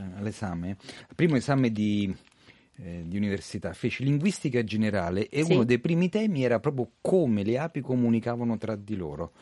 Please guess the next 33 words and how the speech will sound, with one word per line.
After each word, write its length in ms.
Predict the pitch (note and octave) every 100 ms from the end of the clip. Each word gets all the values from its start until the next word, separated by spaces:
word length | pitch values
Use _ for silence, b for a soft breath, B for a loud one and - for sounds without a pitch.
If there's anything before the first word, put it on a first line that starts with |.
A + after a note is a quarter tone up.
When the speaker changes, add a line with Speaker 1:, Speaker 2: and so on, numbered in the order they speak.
| B B
Speaker 2:
Eh. 160 | F3+ D3
Speaker 1:
È 160 | A#2+
veramente 580 | A2 C3+ D#3+ F#3+ E3+ C3
un, 300 | A2+ A2 G#2
eh, 400 | G#2 G#2 G#2+ G#2
un 120 | G#2+
sistema 400 | G#2+ A2+ - C#3
perfetto. 560 | A2+ G#2 - E2 D#2 -
Speaker 2:
Sì. 220 | - - -
Speaker 1:
Allora, 260 | - F3+ D#3
però, 300 | A3 F#3 C#3+
ehm, 560 | D3 C#3 C#3 C3+ C3+ C3+
la 100 | D3
nostra 320 | G#3 - D3
ospite, 360 | A2+ - A#2 C#3+
come 200 | C4+ C4
succede 460 | - - C#3+ B2
che 100 | A2
una 180 | A2+ A#2
biologa 600 | G#2+ A2+ B2 B2+ A2 G2 B B B
si 240 | - B2+
dedichi 640 | A#2 B2 A#2 G#2+ - A2 -
all'apicoltura? 1400 | B2 B2+ A#2+ A#2+ A2 A#2 A2 - - G#2+ F#2+ G2 F#2+ F#2 -
Ehm, 1160 | G2+ G2 G2+ G2 G2 F#2+ F#2+ F#2+ G2 G2 G2 F#2+
tra 160 | D3+
l'altro, 520 | D#3+ G#3 - B2+ A#2 -
eh, 160 | A2+
lei 460 | A2 C#3 D#3+ A#2 G#2
non 280 | G#2+ G#2+ B2
è 80 | E3
l'unica 340 | A#2 A2+ G#2
persona 420 | G2+ G2+ - A2+ G2+
dell'associazione, 760 | G2+ F#2 B2+ G#2 - C3 G#2